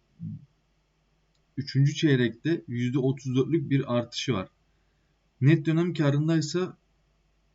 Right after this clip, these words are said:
bu karlılık oranı yüzde yüz seksen dörde kadar çıkmış durumda. Şimdi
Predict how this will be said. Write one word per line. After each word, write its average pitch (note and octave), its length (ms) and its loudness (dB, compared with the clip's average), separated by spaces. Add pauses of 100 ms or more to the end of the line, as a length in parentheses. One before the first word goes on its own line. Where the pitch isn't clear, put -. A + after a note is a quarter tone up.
(680)
bu B2+ 260 -2
karlılık D3+ 540 2
oranı C3 280 2
yüzde C3 320 2
yüz C#3 180 4
seksen C3+ 420 2
dörde C#3 280 2
kadar C#3+ 280 -2
çıkmış - 440 -4
durumda. G2 320 -6
Şimdi C#3 440 -2